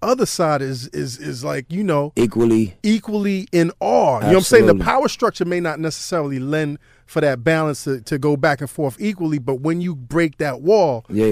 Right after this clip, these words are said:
Speaker 1: isn't that, like, were you su-, you, like you said, you were surprised, right?
Speaker 2: Yeah, I think that people, we beyond everything. I think institutions are beyond.
Speaker 1: Right.
Speaker 2: But people, I think we've evolved
Speaker 1: Right.
Speaker 2: of all races. You know, a lot of the biggest rap fans is, like, not people of color.
Speaker 1: Right.
Speaker 2: And they support and they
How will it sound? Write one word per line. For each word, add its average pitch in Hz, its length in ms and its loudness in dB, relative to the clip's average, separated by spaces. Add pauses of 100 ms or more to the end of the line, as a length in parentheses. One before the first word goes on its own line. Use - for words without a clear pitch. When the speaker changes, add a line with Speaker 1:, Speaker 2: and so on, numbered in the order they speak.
(120)
Speaker 1:
isn't 170 200 0
that, 233 240 0
like, 165 200 2
were 147 160 2
you 208 120 0
su-, - 180 -2
you, 190 160 -4
like 175 180 2
you 190 80 -8
said, 254 200 -6
you 175 80 -4
were 165 60 -2
surprised, 156 520 -6
right? 240 240 -4 (100)
Speaker 2:
Yeah, 117 180 0
I - 20 0
think 160 300 -2
that 117 200 -2
people, 165 300 2
we 160 140 2
beyond 117 420 2
everything. 95 260 -2
I 117 60 -4
think 110 240 -6
institutions 110 640 -4
are 98 140 -2
beyond. 98 560 -8
Speaker 1:
Right. 123 180 -6
Speaker 2:
But 95 160 -8 (120)
people, 143 500 -4
I 113 80 -4
think 110 260 -4
we've 117 160 0
evolved 95 580 -2
Speaker 1:
Right. 104 120 -6
Speaker 2:
of 101 100 -4
all 113 260 4
races. - 480 -4 (380)
You 104 80 -6
know, 101 200 0
a 95 40 -2
lot 110 160 0
of 107 60 -4
the 98 80 -6
biggest 104 280 0
rap 104 220 0
fans 98 340 -4
is, 90 240 -10
like, 87 220 -4
not 98 380 -4
people 98 340 -4
of 90 80 -10
color. 95 380 -6
Speaker 1:
Right. 120 180 -8 (240)
Speaker 2:
And 95 140 -4
they 95 80 -2
support 95 480 -2
and 101 80 -6
they 104 100 -2